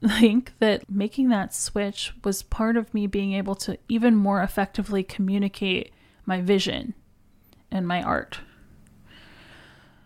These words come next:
And so, the Chariot as a challenge card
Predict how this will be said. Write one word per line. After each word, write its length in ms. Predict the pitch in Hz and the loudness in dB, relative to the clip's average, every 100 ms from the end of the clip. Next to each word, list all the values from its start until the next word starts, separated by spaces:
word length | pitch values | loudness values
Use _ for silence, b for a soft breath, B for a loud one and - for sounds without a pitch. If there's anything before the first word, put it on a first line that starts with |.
| - | -2
And 240 | 233 233 220 | 6 8 8
so, 540 | - 285 202 - 220 - - - - _ _ _ _ - - _ _ - | 6 6 6 2 -4 -6 -20 -20 -20 _ _ _ _ -20 -20 _ _ -4
the 100 | 214 | -2
Chariot 680 | - - 311 349 220 214 - | 0 2 4 4 2 0 -2
as 160 | 202 | -2
a 60 | 196 | 0
challenge 720 | 190 - 240 240 226 202 - | -2 2 4 4 4 2 -2
card 500 | - - 180 - - | -6 -8 -8 -8 -10